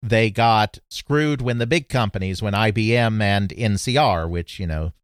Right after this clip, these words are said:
stands for National Cash Register, decide to get into electronic cash registers. So there's no place for 'em anymore. The big people have squeezed 'em out. So what do we do? Well, let's look at video games.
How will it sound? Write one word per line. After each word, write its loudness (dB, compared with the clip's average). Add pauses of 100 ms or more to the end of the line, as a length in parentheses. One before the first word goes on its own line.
stands 2
for 0
National 0
Cash 0
Register, -2 (400)
decide 0
to -8
get -4
into -6
electronic -4
cash -2
registers. -4 (200)
So 0
there's 0
no -4
place -2
for -2
'em -2
anymore. -4
The -8
big -4
people -6
have -4
squeezed -2
'em 0
out. 0
So -4
what 0
do -2
we -2
do? 0 (360)
Well, 0
let's -2
look 0
at -2
video 0
games. -6